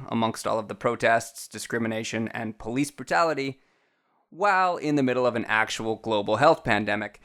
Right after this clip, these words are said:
and not forgetting the climate change emergency. So, on this week's show,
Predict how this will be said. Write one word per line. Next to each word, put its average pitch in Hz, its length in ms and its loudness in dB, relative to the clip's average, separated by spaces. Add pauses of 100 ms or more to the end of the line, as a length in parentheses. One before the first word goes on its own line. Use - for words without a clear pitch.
(320)
and 156 320 2
not 120 220 2
forgetting 110 380 2
the 104 120 -6
climate 110 400 2
change 107 320 -2
emergency. 110 600 0
So, 196 460 0 (920)
on 135 180 2
this 208 180 4
week's 190 240 -2
show, - 360 0